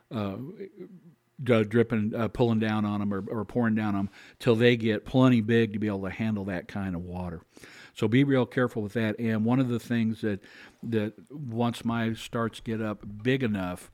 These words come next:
and they have, in fact, got a decent root system, they got their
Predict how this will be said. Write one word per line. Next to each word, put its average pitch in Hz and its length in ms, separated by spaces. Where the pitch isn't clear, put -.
and 110 300
they 110 160
have, 135 500
in 104 180
fact, 92 580
got 110 180
a 104 80
decent 117 420
root 113 220
system, 107 380
they 104 80
got 104 180
their 101 280